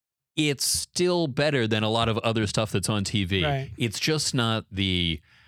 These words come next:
Speaker 2: Pinnacle.
Speaker 1: absolute
Speaker 2: Yeah.
Speaker 1: pinnacle, right,
Speaker 2: Yeah.
Speaker 1: that The Simpsons was. And so you're like, "Oh, it had so far, so far to fall." And it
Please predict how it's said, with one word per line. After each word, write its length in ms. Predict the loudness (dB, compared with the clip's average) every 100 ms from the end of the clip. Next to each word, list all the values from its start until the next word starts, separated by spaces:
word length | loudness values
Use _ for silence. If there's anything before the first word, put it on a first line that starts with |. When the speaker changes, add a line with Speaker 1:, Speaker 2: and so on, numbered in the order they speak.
| _ _ _ _ -4
Speaker 2:
Pinnacle. 340 | 0 2 2 4
Speaker 1:
absolute 500 | 4 4 4 2 0
Speaker 2:
Yeah. 40 | 0
Speaker 1:
pinnacle, 540 | 2 2 2 0 2
right, 320 | 2 2 0
Speaker 2:
Yeah. 60 | -4 -2
Speaker 1:
that 200 | -2 0
The 140 | 0
Simpsons 520 | 2 0 0 0 0
was. 300 | 2 2 0
And 120 | -2 0
so 80 |
you're 160 | 2 2
like, 260 | 2 0 -2
"Oh, 260 | -2 0 -2
it 80 | -2
had 200 | -2 -2
so 260 | 0 0 0
far, 480 | 0 0 2 0 -2
so 200 | -2 -2
far 240 | 0 0 0
to 80 |
fall." 460 | 0 -2 -2 -2 -4
And 380 | -2 0 0 -2 -2
it 180 | -4